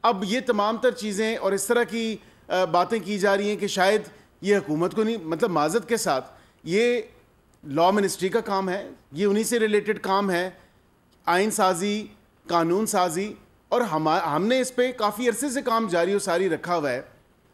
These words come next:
ये कह देना कि ये पता नहीं क-, कहीं और से आया है या, अ, ये लॉ मिनिस्ट्री को नहीं पता, ये माजरत के साथ, और लॉ मिनिस्टर साहब की भी मैं on record कह दूं कि लॉ मिनिस्टर साहब की भी स्टेटमेंट को स्याह सबाक से हट के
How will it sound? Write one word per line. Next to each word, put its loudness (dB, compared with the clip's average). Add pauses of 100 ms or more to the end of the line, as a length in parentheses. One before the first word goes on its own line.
(300)
ये 0
कह 2
देना 2
कि -4
ये 0
पता 0
नहीं -2
क-, -4
कहीं 0
और 4
से 2
आया 4
है 2
या, 2
अ, -2 (180)
ये 4
लॉ 2
मिनिस्ट्री -2
को 0
नहीं 0
पता, -4
ये -2
माजरत -2
के -4
साथ, -2
और -2
लॉ 2
मिनिस्टर -4
साहब 0
की -6
भी -2
मैं 0
on 2
record 0
कह 0
दूं -8 (600)
कि -2
लॉ 4
मिनिस्टर -2
साहब 0
की -6
भी -2
स्टेटमेंट 0
को 0 (320)
स्याह 2
सबाक 0
से 0
हट -2
के -2